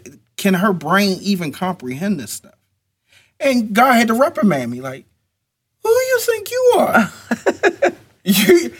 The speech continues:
Speaker 1: you think you a genius or something? Like, you think, you just think you so smart."
Speaker 2: And
Speaker 1: The reality is that one scripture shuts you up. He said, "Faith come by hearing."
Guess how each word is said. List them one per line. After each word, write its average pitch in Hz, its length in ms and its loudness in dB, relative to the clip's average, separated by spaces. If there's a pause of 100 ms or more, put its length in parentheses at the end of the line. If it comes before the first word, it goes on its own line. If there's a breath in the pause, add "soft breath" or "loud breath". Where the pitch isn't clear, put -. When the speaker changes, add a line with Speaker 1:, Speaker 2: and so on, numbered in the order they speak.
(120)
Speaker 1:
you 359 260 0
think 359 320 0
you 320 160 2
a 240 80 2
genius 403 600 0
or 440 80 2
something? 427 440 0
Like, 196 200 2
you 302 100 2
think, 151 320 -2
you 233 160 0
just 180 240 -8
think 117 240 -8
you 147 180 2
so 127 300 -2
smart." 113 480 -10 (540)
Speaker 2:
And 156 500 -8
Speaker 1:
The 185 80 4
reality 185 560 2
is 196 200 -2
that 151 160 -8
one 185 180 0
scripture 180 380 -6
shuts - 340 -8
you 117 100 -10
up. 95 140 -20 (160)
He 190 80 -4
said, 113 180 -6
"Faith 180 400 -2
come 156 220 -4
by 123 180 -2
hearing." 143 360 -18